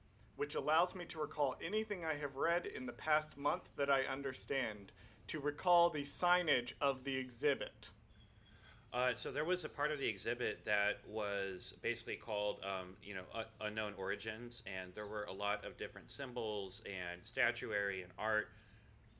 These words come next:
Speaker 2: they came from, um, ancient force religions that w-, have been long lost, and, uh, they do describe where they've been found. It's mostly in the ruins of various temples that were,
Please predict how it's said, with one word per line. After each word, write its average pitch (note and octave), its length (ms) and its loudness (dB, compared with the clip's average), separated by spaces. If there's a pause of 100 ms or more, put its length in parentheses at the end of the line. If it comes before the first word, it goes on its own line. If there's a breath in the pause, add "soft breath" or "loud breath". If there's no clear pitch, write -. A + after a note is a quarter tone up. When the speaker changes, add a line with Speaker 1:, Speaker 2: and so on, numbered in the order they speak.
Speaker 2:
they B2 100 0
came F3+ 220 0
from, D3+ 440 0
um, G#2 300 2
ancient C3 360 -4
force A#2+ 300 -6
religions G2 440 -8
that G2 240 -2
w-, G2+ 160 -4
have F#2+ 100 -4
been F#2+ 180 -6
long G2 260 -4
lost, F#2 440 -6
and, F#2 320 -6 (580 loud breath)
uh, F#2 180 0 (140)
they A#2+ 120 2
do C3 140 -2
describe A#2+ 560 0
where A2+ 120 -2
they've A2 200 0
been G2+ 140 -6
found. G#2+ 440 -2
It's F#2 240 -10
mostly G#2 340 -6
in F#2+ 80 -8
the F#2 80 -10
ruins G2 540 -6
of F#2+ 120 -8
various G2 400 -4
temples F#2 360 -10
that G2 140 -10
were, F2+ 320 -6